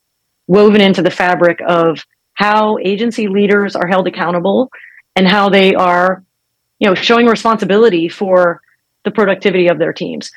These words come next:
Um, it, it used to be that if you happen to work for, be lucky to work for someone who allowed people to take time off and take a class at National Defense University, for example, or,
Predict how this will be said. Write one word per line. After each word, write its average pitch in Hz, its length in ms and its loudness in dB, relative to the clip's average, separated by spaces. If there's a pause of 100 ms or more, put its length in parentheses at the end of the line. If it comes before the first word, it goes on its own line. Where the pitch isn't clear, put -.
(480)
Um, 180 360 0 (220)
it, - 240 0 (140)
it 240 140 2
used 277 260 4
to 240 80 2
be 208 220 4
that 220 280 2 (260)
if 220 160 0
you 226 120 4
happen 202 300 0
to 208 80 2
work 196 260 2
for, 202 400 0 (200)
be 226 140 2
lucky 202 320 0
to 190 200 0
work 185 280 -4
for 208 120 -2
someone 202 340 -2
who 196 180 2
allowed 180 420 2
people 190 260 -6
to 180 60 -4
take 180 220 -4
time 185 220 0
off 180 240 0
and 180 180 -8 (320)
take 190 180 -2
a 214 60 -2
class 185 400 0
at - 80 -2
National 185 340 0
Defense 180 360 -4
University, 180 520 0
for 185 140 2
example, 175 560 2
or, 170 300 2